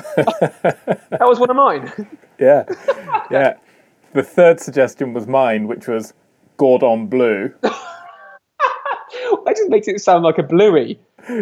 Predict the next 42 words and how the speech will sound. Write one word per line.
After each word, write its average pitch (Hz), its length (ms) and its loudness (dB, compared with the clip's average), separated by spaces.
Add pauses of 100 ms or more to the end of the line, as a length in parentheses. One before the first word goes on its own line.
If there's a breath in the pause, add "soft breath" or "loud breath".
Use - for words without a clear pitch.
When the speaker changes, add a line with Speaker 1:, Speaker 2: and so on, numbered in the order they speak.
Speaker 1:
Yeah, 120 200 4
that 135 160 2
was 127 120 -2
your 131 120 4
response 127 420 -2
at 127 80 -6
the 127 80 -6
time 123 320 2
as - 60 -2
Speaker 2:
Oh, 254 60 6
Speaker 1:
well. 120 200 4
Speaker 2:
was - 40 -4
it? 190 800 -4
<laughs> - 80 -20
Speaker 1:
And 143 160 0
then 151 100 2
the 156 80 -2
fourth 185 260 2
suggestion 147 480 -4
was 147 160 -6
Where's 147 200 2
the 151 80 0
Lamb 151 180 0
Sauce? 139 400 0
And 117 80 -8
here 127 180 0
we 120 100 4
are 123 160 2
now. 117 320 -6 (300 soft breath)
Speaker 2:
See, 180 200 -2
I 208 200 2
don't, 175 180 -4
I 139 80 -8
don't 160 200 -8
remember 135 340 -4
that 113 280 2
exchange 117 400 -2
at 113 180 -10
all. 117 340 0
I'd 127 100 2
imagine 127 260 0
we 117 160 -6